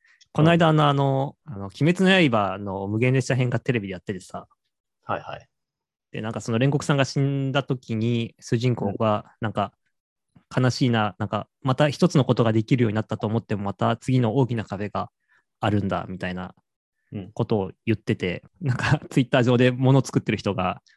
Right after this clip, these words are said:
Speaker 1: 「これなんだよな」とか言って、<laughs> すごいダメージを受けてて。<laughs> 物作ってる人は繊細なんだよなって <laughs> 思った。
Speaker 2: そうかもしれんね。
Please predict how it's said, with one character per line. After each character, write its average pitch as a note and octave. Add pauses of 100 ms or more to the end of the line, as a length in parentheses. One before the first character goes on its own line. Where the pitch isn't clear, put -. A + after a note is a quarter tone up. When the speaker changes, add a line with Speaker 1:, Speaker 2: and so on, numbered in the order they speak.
(100)
Speaker 1:
「こ D#3
れ D3
な C3
ん B2
だ A#2
よ G2+
な」 G#2+
と -
か G2+
言 F#2
っ -
て、 F#2+
<laughs> -
す -
ご A#2+
い A#2
ダ A#2
メ B2
ー A2+
ジ E3+
を -
受 -
け -
て -
て。 - (300)
<laughs> - (640)
物 C#3+
作 -
っ -
て C#3+
る C3
人 -
は B2
繊 C#3+
細 D3+
な D3+
ん D3
だ B2+
よ G#2+
な A2
っ A2
て -
<laughs> - (840)
思 A#2+
っ -
た。 - (1500)
Speaker 2:
そ F#2+
う F#2+
か G2
も F2+
し G2
れ F2+
ん F2+
ね。 G2+